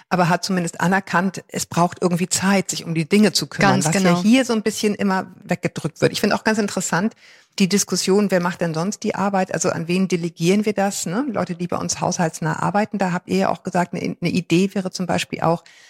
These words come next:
Speaker 1: eine Unterstützung durch Arbeitgeber für haushaltsnahe Dienstleistungen, um da eben auch bessere Arbeitsverhältnisse zu schaffen als so prekäre, wo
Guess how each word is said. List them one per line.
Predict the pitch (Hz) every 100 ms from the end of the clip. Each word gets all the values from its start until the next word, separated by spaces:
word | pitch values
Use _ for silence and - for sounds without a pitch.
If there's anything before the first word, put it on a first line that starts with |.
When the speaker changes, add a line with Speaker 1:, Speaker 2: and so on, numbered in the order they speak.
| _
Speaker 1:
eine | 185
Unterstützung | 185 175 - 180 190 180
durch | 180 - -
Arbeitgeber | 170 175 180 170
für | - 165
haushaltsnahe | 165 175 165 165 165
Dienstleistungen, | 165 170 165 143 131 147 - 190
um | 208 175
da | 170 170
eben | 175 170
auch | -
bessere | - 165 170 160
Arbeitsverhältnisse | 160 156 - 156 151 147 -
zu | -
schaffen | 156 139 - 139
als | - 143
so | -
prekäre, | 143 - 147 - 170 151
wo | 143 139